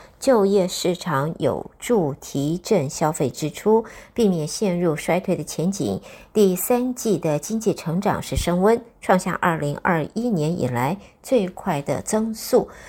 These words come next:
商务部说，第三季的G D P国内生产毛额折合年率成长了百分之四点九，这是二零二一年底以来最快成长速度。而在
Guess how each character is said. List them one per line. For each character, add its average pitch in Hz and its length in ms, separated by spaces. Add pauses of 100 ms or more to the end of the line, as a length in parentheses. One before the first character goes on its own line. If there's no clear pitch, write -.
(240)
商 208 260
务 190 80
部 190 140
说， 220 280
第 190 160
三 196 240
季 196 280
的 147 380
G 190 180
D 190 100
P 254 400
国 151 180
内 165 160
生 175 200
产 160 180
毛 139 200
额 156 360 (320)
折 214 240
合 196 240
年 175 340
率 240 200
成 196 180
长 170 160
了 151 80
百 147 160
分 170 160
之 170 160
四 - 220
点 143 200
九， 160 280 (260)
这 180 100
是 160 140
二 165 280
零 147 440
二 147 340 (140)
一 226 260
年 170 520
底 143 340
以 131 120
来 110 340
最 247 240
快 147 340
成 135 240
长 - 160
速 - 240
度。 - 240 (460)
而 170 320
在 170 500